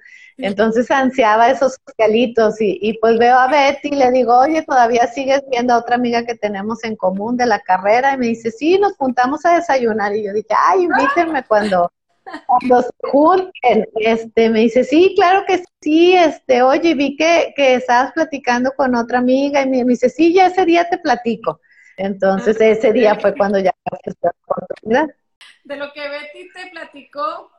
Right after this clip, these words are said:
Speaker 1: ¿qué fue lo que más te llamó la atención ese día? Porque
Speaker 2: Pues
Speaker 1: ¿tú ya
Speaker 2: mira,
Speaker 1: te habías
Speaker 2: ese día
Speaker 1: imaginado, por ejemplo, trabajando en Mary Kay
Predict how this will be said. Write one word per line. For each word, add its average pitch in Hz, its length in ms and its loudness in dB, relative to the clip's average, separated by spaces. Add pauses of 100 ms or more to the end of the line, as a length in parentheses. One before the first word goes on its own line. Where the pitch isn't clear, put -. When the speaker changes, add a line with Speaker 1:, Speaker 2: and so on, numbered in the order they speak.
Speaker 1:
¿qué 277 260 -12
fue 294 100 -14
lo 294 140 -12
que 302 80 -20
más 269 200 -18
te 294 60 -20
llamó 254 220 -14
la 262 80 -14
atención 262 540 -16
ese 269 240 -16
día? 269 340 -16 (280)
Porque 277 680 -6 (100)
Speaker 2:
Pues 262 140 4
Speaker 1:
¿tú 269 40 2
ya 269 40 2
Speaker 2:
mira, 277 160 2
Speaker 1:
te 269 80 6
habías 302 200 2
Speaker 2:
ese - 100 2
día 294 80 -4
Speaker 1:
imaginado, 302 720 -6 (440)
por 269 120 -8
ejemplo, 277 340 -16
trabajando 277 480 -12
en 294 80 -20
Mary 302 220 -20
Kay 302 340 -14